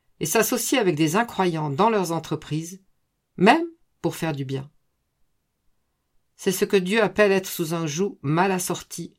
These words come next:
avec les incrédules. Voir deux Corinthiens six, versets quatorze à seize. Il semble que Josaphat n'ait jamais vraiment compris cette leçon.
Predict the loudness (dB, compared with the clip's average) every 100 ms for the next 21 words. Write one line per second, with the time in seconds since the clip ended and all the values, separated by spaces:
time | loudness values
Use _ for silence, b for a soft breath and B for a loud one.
0 | -6 -4 -2 -2 -2 -4 -6 -8 -8 -16
1 | -18 _ _ _ _ _ _ _ _ _
2 | _ _ -10 -6 -2 -4 -4 -6 -8 -6
3 | -6 -6 -8 -8 -10 -14 _ -8 -8 -6
4 | -8 -8 -8 -8 -10 -12 -14 -16 -20 _
5 | _ _ _ _ _ _ _ _ _ _
6 | _ _ 0 0 4 4 2 2 2 4
7 | 2 0 -2 -6 -6 -14 _ -10 -6 -2
8 | 0 2 0 2 2 2 0 -2 -2 -6
9 | -6 -6 -6 -6 -6 -14